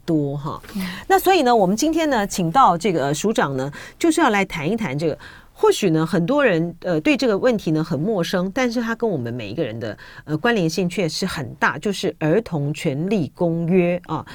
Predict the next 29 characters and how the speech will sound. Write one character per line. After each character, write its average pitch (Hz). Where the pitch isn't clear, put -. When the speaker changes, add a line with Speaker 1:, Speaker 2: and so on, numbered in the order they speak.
Speaker 2:
嗯。 175
Speaker 1:
台 294
湾 415
是 370
在 269
二 302
零 226
一 277
四 262
年 170
六 233
月 196
十， -
呃， 196
六 349
月 302
四 370
号 285
的 160
时 -
候 180
公 233
布 196
的 95
哈。 131
就 415
说 415
这 453
个 202